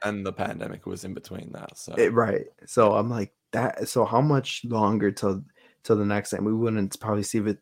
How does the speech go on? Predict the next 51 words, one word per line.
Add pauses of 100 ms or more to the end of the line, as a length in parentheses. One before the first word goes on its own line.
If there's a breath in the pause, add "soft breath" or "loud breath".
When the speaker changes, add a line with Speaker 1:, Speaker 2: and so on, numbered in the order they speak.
(120)
Speaker 2:
see
it
till,
like,
twenty
twenty-seven
or
something,
Speaker 1:
Yeah. (180 soft breath)
Speaker 2:
twenty
twenty-eight. (320 soft breath)
Will,
will
it
still
be
on
P
S
five?
Probably (120)
<laughs>
not. (440 loud breath)
Um, (120)
Speaker 1:
<laughs> (180)
Speaker 2:
it'll
probably
be
for
the
P
S
six.
So, (420 soft breath)
Speaker 1:
Yeah.
Speaker 2:
um, (280)
yeah, (120)
but
I
definitely
think
there's
gonna
be
another
game.
And
rating
for
this
game,